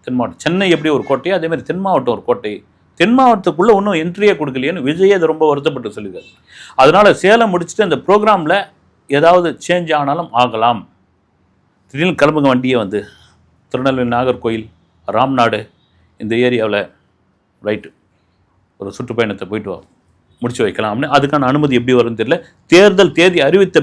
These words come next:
பிறகு, தேர்தல் ஆணையம் கண்ட்ரோல்ல எடுத்த பிறகு அந்த அனுமதி எப்படி தளர்த்தப்படுமா, அதே அனுமதி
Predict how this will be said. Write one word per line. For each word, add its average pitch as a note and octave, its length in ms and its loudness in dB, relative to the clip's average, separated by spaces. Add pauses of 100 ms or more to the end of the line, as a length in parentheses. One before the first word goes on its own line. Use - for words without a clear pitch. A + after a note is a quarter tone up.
பிறகு, D#3 300 2 (640)
தேர்தல் G3+ 400 2
ஆணையம் D#3 340 -2
கண்ட்ரோல்ல D3+ 340 2
எடுத்த B2+ 220 -4
பிறகு F#3 240 -2
அந்த D#3 180 -2
அனுமதி G3+ 240 0 (100)
எப்படி F#3 180 -2 (100)
தளர்த்தப்படுமா, D3+ 560 -2 (160)
அதே D#3 220 0
அனுமதி D3+ 220 -2